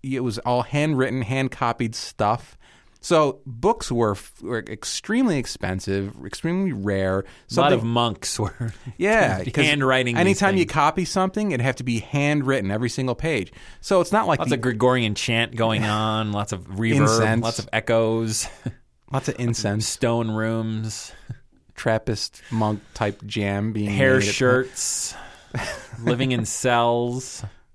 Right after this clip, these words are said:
Speaker 1: Self-flagellation.
Speaker 2: That's right.
Speaker 1: Well, but, but what happened is, you know, again, the world opened up when the common man eventually was able to read things and read about things and learn things that, that it just blew their minds.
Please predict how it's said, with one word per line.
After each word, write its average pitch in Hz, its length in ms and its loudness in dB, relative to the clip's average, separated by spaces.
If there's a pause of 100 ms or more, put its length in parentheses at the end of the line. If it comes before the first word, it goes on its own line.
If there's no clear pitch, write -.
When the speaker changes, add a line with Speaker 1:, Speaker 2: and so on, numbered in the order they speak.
(260)
Speaker 1:
Self-flagellation. 104 960 0
Speaker 2:
That's - 300 -6
right. 82 180 -6 (300)
Speaker 1:
Well, 143 260 4
but, 160 300 2 (200)
but 143 200 -2
what 131 120 0
happened 160 380 2
is, 113 160 -2
you 131 120 -6
know, - 80 -4
again, 120 300 0
the 107 80 2
world 135 300 4
opened 127 320 0
up 165 200 0
when 113 260 2
the 107 80 2
common 123 520 2
man 98 640 0 (200)
eventually 127 560 0
was 110 200 0
able 107 220 0
to 110 180 -4
read 135 480 0
things 101 320 -2
and 101 200 -2
read 160 180 4
about 113 340 0
things 98 440 -4
and 104 200 0
learn 156 340 2
things 101 560 -4
that, 110 260 -6
that 107 220 -2 (640)
it 147 120 -6
just 123 160 -4
blew 131 320 4
their 135 100 4
minds. 120 540 0